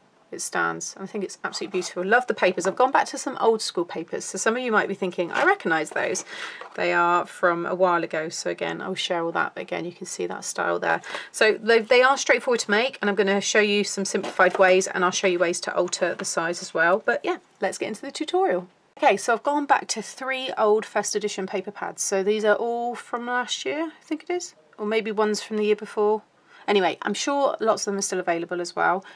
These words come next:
and I'll share links if I can find them for you. But I've used Botanical Beauty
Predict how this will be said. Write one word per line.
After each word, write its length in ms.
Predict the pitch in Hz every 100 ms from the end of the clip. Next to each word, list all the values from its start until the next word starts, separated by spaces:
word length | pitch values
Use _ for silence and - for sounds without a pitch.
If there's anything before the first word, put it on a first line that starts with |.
| -
and 120 | 180
I'll 100 | 185
share 260 | - 196 185
links 260 | 165 -
if 100 | 180
I 60 | 175
can 160 | 185
find 300 | 180 170 170
them 120 | 165 170
for 200 | 175 165
you. 120 | 165
But 140 | 165
I've 120 | -
used 160 | 180 175
Botanical 440 | - 214 233 -
Beauty 540 | 285 190 190 - 233